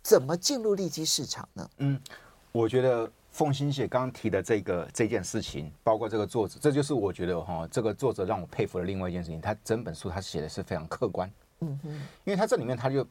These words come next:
Speaker 2: 开，他就在开宗明义，他就说了，是不是一定要锁定一个利基市场？
Speaker 1: 嗯。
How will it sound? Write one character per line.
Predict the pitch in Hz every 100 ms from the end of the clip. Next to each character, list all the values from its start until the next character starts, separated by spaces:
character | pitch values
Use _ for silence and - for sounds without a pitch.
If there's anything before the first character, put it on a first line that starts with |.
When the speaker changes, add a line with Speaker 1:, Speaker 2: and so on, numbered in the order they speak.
| -
Speaker 2:
开， | - 143 143
他 | - 160
就 | 175 -
在 | - 170
开 | - 165
宗 | 160
明 | 143 123
义， |
他 | 110
就 | 110
说 | 104 101
了， | - - - - - _ _ _ _ _ -
是 | - 294
不 | 156
是 | 147 185
一 | -
定 | 135
要 | 139
锁 | 131 95
定 | 113
一 | 107
个 | 98
利 | 98
基 | 90
市 | 80
场？ | 82 - - - _
Speaker 1:
嗯。 | 151 135